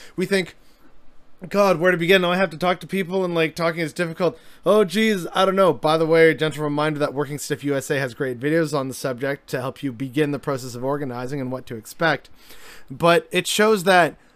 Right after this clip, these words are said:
we absolutely can win, and we are getting real awesome victories. It just unfortunately takes time and effort and organization, but it is absolutely doable. These striking,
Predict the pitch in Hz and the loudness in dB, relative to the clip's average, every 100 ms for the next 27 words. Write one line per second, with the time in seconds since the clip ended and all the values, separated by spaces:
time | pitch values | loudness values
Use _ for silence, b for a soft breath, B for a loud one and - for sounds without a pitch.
0 | b 143 233 277 302 302 - 233 254 269 | b 0 4 6 6 4 2 2 2 0
1 | 220 175 - - 226 247 208 156 226 220 | -2 -4 -4 0 4 4 4 6 6 6
2 | 160 170 247 233 160 - 277 320 269 190 | 4 4 6 6 4 2 4 6 6 4
3 | 156 294 330 240 - - 277 - - 226 | 4 8 10 10 8 6 6 4 0 4
4 | 147 277 - 254 180 117 - b b b | 6 6 6 0 2 0 -8 b b b
5 | b 151 220 - 208 - 240 240 226 208 | b -6 -6 -4 -4 2 2 2 -2 -2
6 | 196 - - - _ - - - 185 214 | -6 -6 -12 -14 _ -20 -6 2 4 4
7 | 143 120 151 160 165 202 196 151 - 156 | 2 -2 -6 -4 -2 0 0 0 0 -6
8 | - 170 185 196 180 151 180 202 151 123 | 2 2 4 2 2 2 0 0 -2 2
9 | 175 185 - B B B 208 262 208 247 | 4 4 0 B B B 4 6 6 8
10 | 254 208 254 240 240 240 233 196 170 240 | 6 4 2 2 2 0 0 0 2 4
11 | 262 185 143 117 b b b 170 262 240 | 6 6 4 2 b b b -2 0 0
12 | - - 175 180 214 247 - 254 240 226 | -2 -4 -2 4 6 6 2 0 2 0